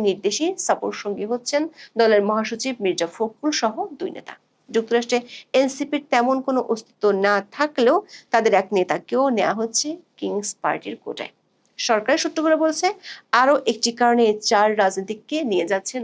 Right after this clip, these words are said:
অধ্যাপক ইউনূস। সেই কারণটি বোঝার জন্য ফিরে যাই চোদ্দই সেপ্টেম্বর আইন শৃঙ্খলা সংক্রান্ত কোর কমিটির বৈঠকে। সে বৈঠকে আওয়ামী লীগের মিছিল বাড়ার জন্য পুলিশ কোনো দায় নিতে চায়নি। তারা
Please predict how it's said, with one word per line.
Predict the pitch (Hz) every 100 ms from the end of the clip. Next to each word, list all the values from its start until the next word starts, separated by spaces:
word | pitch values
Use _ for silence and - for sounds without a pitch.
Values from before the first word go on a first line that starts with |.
| 190
অধ্যাপক | - 185 170 131
ইউনূস। | 123 113 - _ _ -
সেই | - 247 240 226
কারণটি | 202 202 202
বোঝার | 190 208 247 220
জন্য | 175 262 240
ফিরে | 185 185
যাই | 294 359 - - -
চোদ্দই | 247 196 330 330
সেপ্টেম্বর | 233 208 190 254 - 214
আইন | 220 220
শৃঙ্খলা | 233 226 233 240
সংক্রান্ত | 208 220 226 170 -
কোর | 208 185
কমিটির | 175 160 117 101
বৈঠকে। | - - - - _ - - -
সে | 277 262 214
বৈঠকে | 208 220 226 294 370 _ _ _
আওয়ামী | 226 247 247 254
লীগের | 240 233 220
মিছিল | 208 - 214 196
বাড়ার | 190 208 214
জন্য | 226 277 -
পুলিশ | 214 214 233 -
কোনো | - 202 208 202
দায় | 185 175 196
নিতে | 190 185 233 233
চায়নি। | - 156 151 - _
তারা | - 196